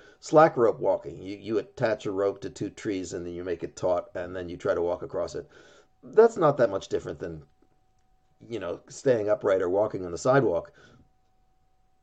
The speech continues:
Well, it's not, it's not qualitatively different. It's quantitatively different.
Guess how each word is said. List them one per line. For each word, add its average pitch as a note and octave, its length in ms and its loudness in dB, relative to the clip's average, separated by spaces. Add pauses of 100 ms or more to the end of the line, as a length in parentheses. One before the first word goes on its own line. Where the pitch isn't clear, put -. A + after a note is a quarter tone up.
(160)
Well, A2 280 4
it's - 140 -10
not, A#2+ 260 -2 (1400)
it's A#2 240 2
not A2+ 320 -2 (120)
qualitatively F2 720 6
different. F2 300 -10
It's F2 200 -12
quantitatively E2+ 680 -6
different. - 260 -16